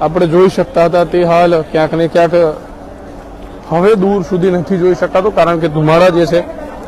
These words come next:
ખૂબ વધુ વધ્યા છે અને આ કેમિકલ યુક્ત ધુમાડા છે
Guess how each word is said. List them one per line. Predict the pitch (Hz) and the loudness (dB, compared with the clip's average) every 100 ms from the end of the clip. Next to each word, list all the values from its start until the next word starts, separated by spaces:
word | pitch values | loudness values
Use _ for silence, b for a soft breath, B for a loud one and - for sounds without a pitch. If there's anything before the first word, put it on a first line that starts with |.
| - - - | -16 -16 -4
ખૂબ | 226 208 190 | 0 4 4
વધુ | 175 165 202 196 | 4 4 4 4
વધ્યા | 170 185 185 | 2 2 2
છે | 208 | 2
અને | 214 190 | 0 0
આ | 175 170 | 0 0
કેમિકલ | 170 175 185 214 175 | 0 0 0 0 0
યુક્ત | 185 - | -2 -4
ધુમાડા | 165 170 175 180 | -4 0 2 2
છે | 175 | 0